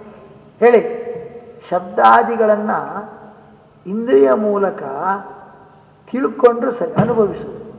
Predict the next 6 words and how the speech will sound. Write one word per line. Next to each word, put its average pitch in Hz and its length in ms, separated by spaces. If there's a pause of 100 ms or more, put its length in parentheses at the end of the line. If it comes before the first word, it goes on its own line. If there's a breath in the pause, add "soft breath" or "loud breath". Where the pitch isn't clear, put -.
(1500)
ಇದು 185 120
ಬಹಳ 190 280
ಅಪಾಯ. 160 320 (880)
ಏನು 220 220
ಶಬ್ದ 214 240
ಕೇಳಿದ್ರೆ 233 640